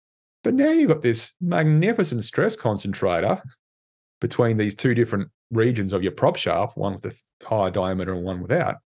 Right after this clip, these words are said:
And what was the testing they, they went through? Well, they just simply put it in a, in a, uh, sort of static strength testing or torsional testing device and realized that this prop shaft had a higher, uh, torsional yield strength or,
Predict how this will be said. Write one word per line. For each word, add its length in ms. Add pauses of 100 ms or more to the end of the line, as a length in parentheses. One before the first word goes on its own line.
(640)
And 80
what 80
was 100
the 60
testing 380
they, 300
they 140
went 200
through? 320
Well, 140
they 160
just 260
simply 300
put 320
it 160
in 140
a, 260 (360)
in 140
a, 320
uh, 340 (280)
sort 180
of 60
static 720
strength 520
testing 380
or 120
torsional 480
testing 320
device 480
and 100
realized 280
that 80
this 100
prop 240
shaft 280
had 100
a 60
higher, 440 (600)
uh, 260 (440)
torsional 560 (180)
yield 560 (580)
strength 600
or, 200